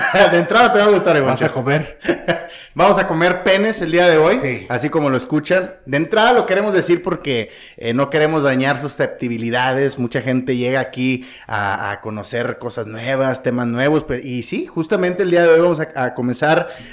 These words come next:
Speaker 1: a platicar de un tema nuevo aquí en Saltillo,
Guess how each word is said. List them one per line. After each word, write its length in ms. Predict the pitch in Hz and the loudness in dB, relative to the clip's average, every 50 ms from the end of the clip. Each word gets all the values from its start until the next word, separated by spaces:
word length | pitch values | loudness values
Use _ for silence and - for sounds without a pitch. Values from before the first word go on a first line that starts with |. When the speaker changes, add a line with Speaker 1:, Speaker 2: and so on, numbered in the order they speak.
| - - - | -20 -12 -4
Speaker 1:
a 180 | - 127 127 | -2 0 0
platicar 720 | - 143 135 135 143 135 - - 156 147 147 143 - - - | 2 2 0 0 -2 -4 0 2 2 2 2 0 -2 -6 -6
de 120 | 139 131 135 | -2 0 0
un 160 | 139 143 135 | 0 0 0
tema 240 | 156 160 160 165 160 | 0 0 0 0 0
nuevo 680 | 156 147 147 147 147 143 135 156 - - - - _ _ _ - 127 | 2 2 2 2 2 0 0 -2 -4 -6 -10 -20 _ _ _ -10 -6
aquí 240 | 127 120 - - 139 | -6 -6 -4 -4 -4
en 100 | 147 139 | -2 0
Saltillo, 640 | 165 165 160 160 - 156 151 151 160 170 175 | -2 -2 -2 0 0 0 2 2 4 2 2